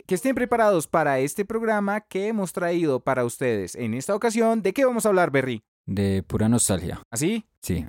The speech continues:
Speaker 2: hoy vamos a traer todos esos juegos de la infancia. Los vamos a traer aquí a este espacio de podcast para que usted, que está escondiéndose de su jefe, se acuerde de cuando jugaba a las escondidas o a los policías y ladrones.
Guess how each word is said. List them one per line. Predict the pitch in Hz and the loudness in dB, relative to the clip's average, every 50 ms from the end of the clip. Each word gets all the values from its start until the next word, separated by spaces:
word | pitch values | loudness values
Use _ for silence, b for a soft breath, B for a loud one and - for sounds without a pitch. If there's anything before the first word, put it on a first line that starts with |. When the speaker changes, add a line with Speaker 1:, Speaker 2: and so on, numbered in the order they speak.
| - | -10
Speaker 2:
hoy | - 98 95 | -10 -6 -4
vamos | 95 101 101 101 98 - | -2 -2 -2 -2 -2 -2
a | 113 | -4
traer | 98 - 104 104 101 95 92 92 92 - _ _ _ | -2 0 0 2 2 2 2 0 -2 -6 _ _ _
todos | - 123 120 113 120 | 0 2 2 2 2
esos | 131 120 117 123 - | 0 0 0 -2 0
juegos | - 135 139 151 180 196 220 - - | 0 2 2 2 0 -2 -4 -4 -8
de | - 110 110 110 104 101 101 98 98 95 95 | -6 -2 0 2 2 4 2 2 2 2 0
la | 92 95 | 0 0
infancia. | 95 90 - 117 123 127 123 - - 202 185 - _ _ _ _ _ _ _ _ _ _ | -2 0 0 2 2 2 2 0 -2 -4 -4 -8 _ _ _ _ _ _ _ _ _ _
Los | - 98 98 | -6 -4 -2
vamos | 95 92 92 90 95 | 0 0 0 0 0
a | |
traer | 95 - 104 98 92 90 | 0 0 2 2 2 2
aquí | 90 87 - - 98 | 0 0 0 0 2
a | 95 95 | 2 2
este | 95 - - | 0 0 -2
espacio | 98 - - 107 98 - - 101 | -2 0 0 0 0 2 2 0
de | 95 | 0
podcast | - - - 92 92 - - - 131 147 - - - - - - _ _ _ | 0 0 -2 0 0 -2 -2 -2 -2 -2 -2 -4 -10 -12 -16 -20 _ _ _
para | - - 90 92 90 | -4 -2 0 0 0
que | - - | 0 -2
usted, | 98 - - - 98 92 90 90 87 87 - _ _ _ _ | -2 -2 -2 -2 0 0 0 -2 -4 -6 -10 _ _ _ _
que | - 113 | -2 0
está | 107 - - 117 | 0 2 2 2
escondiéndose | 110 101 - - 120 117 107 123 135 135 127 135 123 - | 2 2 2 2 2 2 4 4 4 4 4 2 2 2
de | 131 127 127 120 120 113 110 107 | 2 4 4 4 4 4 4 2
su | - - 104 | 2 0 0
jefe, | 92 104 120 113 - - 196 - _ _ _ _ _ _ _ | 2 2 2 2 0 -2 -2 -4 _ _ _ _ _ _ _
se | - - - | -10 -6 -4
acuerde | 104 - - 117 107 101 101 101 | -4 0 2 2 2 2 2 2
de | 107 113 110 110 107 95 95 90 95 - _ _ | 2 2 2 2 0 0 -2 -4 -6 -10 _ _
cuando | - 107 104 98 95 95 92 | -4 -2 0 0 0 0 0
jugaba | 98 104 90 95 92 92 92 92 95 95 98 98 95 98 | -2 -2 -4 -2 -2 -2 -2 -2 -2 -2 -2 -4 -4 -4
a | 95 | -4
las | 95 98 98 | -4 -4 -2
escondidas | 98 90 - - 90 87 82 98 110 120 117 113 113 107 - | -4 -4 -4 -2 -2 0 0 2 2 2 2 2 0 0 -2
o | 107 | -2
a | 98 | -4
los | 98 92 | -4 -4
policías | - - 104 98 92 - 95 90 90 | -4 -2 -2 -2 -2 -2 -4 -4 -4
y | |
ladrones. | 92 92 90 87 92 98 107 117 123 123 123 123 117 113 - | -4 -4 -4 -4 -2 0 2 2 4 4 4 2 0 -2 -6